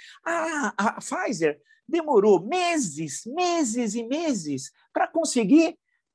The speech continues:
ter o primeiro contato com o Ministério da Saúde, mais de trezentos dias do primeiro contato até a assinatura do contrato. É.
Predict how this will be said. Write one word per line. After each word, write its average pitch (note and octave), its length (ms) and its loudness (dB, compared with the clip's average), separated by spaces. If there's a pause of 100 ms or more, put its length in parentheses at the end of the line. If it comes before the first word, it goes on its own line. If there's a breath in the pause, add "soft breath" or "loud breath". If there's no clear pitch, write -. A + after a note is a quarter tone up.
(140)
ter C4+ 100 4
o D#4+ 100 4
primeiro C#4+ 360 4
contato C#4+ 540 -2
com B3+ 60 -2
o - 40 0
Ministério G#3+ 480 2
da F#3 140 2
Saúde, E3+ 380 2 (180)
mais B3 300 -4
de C4+ 100 -6
trezentos A#3 600 -4
dias F#3 360 0
do D3+ 120 -6
primeiro F#3 320 -2
contato - 320 -2
até - 100 -6
a - 40 0
assinatura A4+ 500 -6
do - 100 -6
contrato. - 800 -6 (460)
É. G4 480 -2